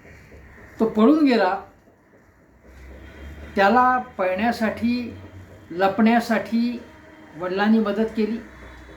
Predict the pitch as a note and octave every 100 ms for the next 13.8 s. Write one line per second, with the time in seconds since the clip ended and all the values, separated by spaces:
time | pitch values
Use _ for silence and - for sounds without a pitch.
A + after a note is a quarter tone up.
0 | - - - - - - - - - -
1 | D#3 G#3+ B3 G3 F3+ G#3+ B3+ A#3 A#3 A#3+
2 | A#3+ - - - - - - - - -
3 | - A3 A3 F#3+ F#3+ G3+ A#3 A#3+ B3 B3
4 | A#3 - - - - _ - _ _ _
5 | - - - - - - F#3+ D4 D4 G#3+
6 | - - _ _ G#3+ G3 A#3+ A3+ G3 G#3+
7 | A#3 A#3+ G#3 G#3 A3 A3 A3+ A3+ D3+ E3
8 | F3 A3+ G#3+ G#3+ - - _ _ _ _
9 | - A3+ - C4 D4 A#3+ G3+ A#3 A3 G#3
10 | G#3+ G#3+ G#3 A3+ A3 - C4+ B3+ A3 -
11 | A3 A3 G3 G#3+ G#3 F#3+ F#3+ F#3+ G3+ F#3+
12 | - - - - - - - - - -
13 | G3+ A3 A3 A3 A3 A#3 B3